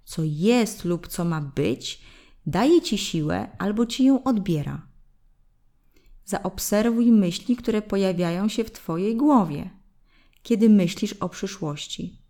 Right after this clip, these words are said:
Czy są to takie myśli, które cię zatrzymują? „A jak mi się nie uda?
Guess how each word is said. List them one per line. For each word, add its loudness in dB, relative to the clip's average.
Czy 4
są 2
to 0
takie 0
myśli, 0
które -4
cię -4
zatrzymują? -4
„A 2
jak 2
mi 8
się 6
nie 8
uda? -2